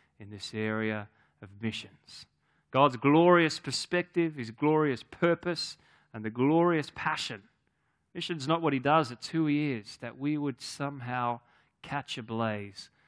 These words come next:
with the passion of the Father's heart, to live with that passion in the areas in which He has called us to. So God, I pray for us this morning. Holy Spirit, as we conclude this time together,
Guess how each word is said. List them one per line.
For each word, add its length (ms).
with 80
the 80
passion 680
of 100
the 60
Father's 540
heart, 320
to 80
live 320
with 100
that 220
passion 480
in 120
the 160
areas 480
in 60
which 280
He 140
has 160
called 520
us 420
to. 100
So 160
God, 140
I 40
pray 320
for 180
us 200
this 240
morning. 340
Holy 320
Spirit, 400
as 100
we 120
conclude 480
this 180
time 320
together, 500